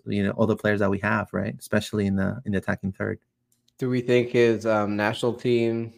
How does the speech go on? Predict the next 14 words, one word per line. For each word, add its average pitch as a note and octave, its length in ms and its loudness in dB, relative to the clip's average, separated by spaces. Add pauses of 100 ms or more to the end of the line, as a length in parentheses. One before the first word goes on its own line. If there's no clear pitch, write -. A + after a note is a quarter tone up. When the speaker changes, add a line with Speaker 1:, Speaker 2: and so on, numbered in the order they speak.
(160)
Speaker 2:
time A2+ 380 4
is G2 140 -2
over A#2 500 4
with A#2 300 2
Colombia? A#2 680 0
You A2+ 140 -8
guys G2+ 320 2
Speaker 1:
No. C#3 140 6
Speaker 2:
know, F#2 240 -4 (320)
know G2+ 120 -2
that F#2+ 200 0
better G2 180 0
with F#2+ 140 -2
me. G2+ 360 -2